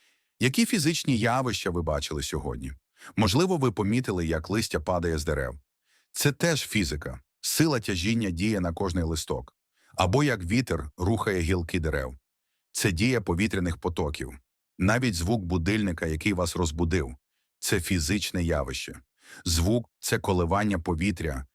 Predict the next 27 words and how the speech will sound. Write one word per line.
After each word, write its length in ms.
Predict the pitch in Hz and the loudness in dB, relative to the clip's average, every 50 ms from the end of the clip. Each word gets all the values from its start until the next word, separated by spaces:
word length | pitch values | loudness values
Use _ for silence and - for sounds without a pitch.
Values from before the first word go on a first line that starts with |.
| _ - | _ -2
які 280 | 85 87 85 - 104 98 | 0 0 0 2 0 0
доходять 500 | 82 82 78 - - 98 101 90 90 80 | 0 0 0 0 0 0 0 0 0 0
до 120 | 78 80 | 0 0
вашого 420 | 78 87 85 78 - - 73 80 78 | 0 0 -2 -2 -2 -2 -2 -2 -2
вуха. 400 | 73 78 71 - - - - - _ _ _ _ _ _ - - - - _ | -2 -4 -6 -6 -8 -12 -14 -16 _ _ _ _ _ _ -20 -20 -20 -18 _
Фізика 540 | - - - 135 139 131 113 113 92 - 90 | -4 0 4 4 4 4 4 2 0 0 0
важлива 520 | 80 87 87 80 82 95 101 98 85 85 | 2 2 2 2 2 2 2 2 2 0
не 120 | 85 85 87 | 0 0 0
лише 320 | 90 90 85 - 127 135 | 0 0 0 0 -2 -2
тому, 380 | 135 - 127 110 107 113 120 117 | 0 0 2 2 2 2 2 0
що 180 | - - 95 | 0 -2 -4
пояснює, 640 | 85 - 90 85 90 95 104 107 - - 92 82 76 71 | -2 -2 0 2 2 2 2 0 0 0 0 0 0 0
як 300 | 69 87 87 92 87 - | 0 0 0 0 -2 -4
усе 180 | 80 - 82 | -4 -4 -4
працює. 540 | 76 82 82 73 - - 85 73 65 62 60 - _ _ _ _ _ _ _ _ _ _ - | -2 -2 -4 -2 -2 -2 -2 -2 -2 -4 -6 -10 _ _ _ _ _ _ _ _ _ _ 0
Вона 260 | - - 101 208 208 | 2 4 4 4 4
також 360 | 90 - 113 123 131 131 107 | 2 0 0 0 0 -2 -2
допомагає 540 | 92 95 87 87 87 87 82 80 98 95 85 | -2 -2 -2 -2 -2 0 0 0 0 0 0
створювати 520 | - - - 90 92 92 87 85 78 - 80 | -2 -4 -2 -2 -2 0 0 -2 -2 -2 -2
нові 240 | 80 78 82 82 | -2 0 0 0
речі. 340 | 78 80 73 69 - - - - - _ _ _ _ _ _ _ _ | 0 0 -2 -4 -6 -8 -12 -14 -20 _ _ _ _ _ _ _ _
Подумайте 500 | - 110 107 110 160 175 180 160 - 143 | 0 2 4 4 4 4 2 2 0 0
про 160 | 123 - 120 | 0 0 -2
смартфон, 580 | - - 107 101 90 - - - 117 110 101 92 | 0 0 0 -2 -2 -2 -4 -2 0 0 2 0
яким 240 | 80 78 87 85 78 | 0 0 0 0 0
ви 100 | 78 73 | -2 -2
користуєтеся. 800 | - 82 80 78 - - 87 78 71 73 69 - - - 64 | -2 -2 -2 -2 -2 -2 -2 -2 -2 -2 -4 -6 -6 -6 -8